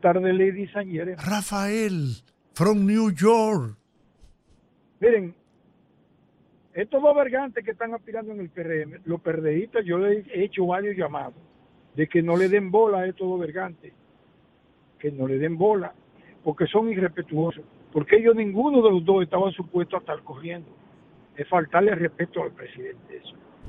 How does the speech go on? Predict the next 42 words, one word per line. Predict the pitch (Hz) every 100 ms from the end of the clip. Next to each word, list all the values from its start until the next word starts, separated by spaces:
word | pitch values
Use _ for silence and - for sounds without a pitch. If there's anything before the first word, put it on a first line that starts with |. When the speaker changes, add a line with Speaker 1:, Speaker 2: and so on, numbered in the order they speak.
| - -
Speaker 1:
Aunque | - 151 165
Georgie | 151 170 180
dice | 175 196 202
que | -
tienen | - 180 180
derecho. | 135 147 180 - - - - _ - - _ - _ _ - _ - _ _ _ - _
Porque | 147
fíjate, | 156 247 247 220
Georgie, | 202 233 180 185 - _ _ _ _ _ _ _ _ _ -
mira | 208 285
cómo | 226 277 262
está | 262
la | 247
momia. | 220 226 214 180 165 - _ _ _ _
Acaban | - 160 240 269
de | 254
publicar | 190 254 233 196
una | 247
encuesta | 233 240 233 220
diez | 214 247
puntos | - 233 208
por | 214 190
debajo | 165 165 - 160
en | 151
la, | 151 151
en | 165 160 151 175
el | 160
Nacional | 151 160 151 131
acá. | 120 - _ _ _ - - - -
Y | 190
no | 214
ha | 254
salido | 262 262 277
ningún | 262 262 269
demócrata | 254 240 277 277 202 180
a | 165
correr, | 160 147 147
ninguno | 151 175 170 226 202 135
ha | 127
salido | 139 143
a | -
correr, | 143 -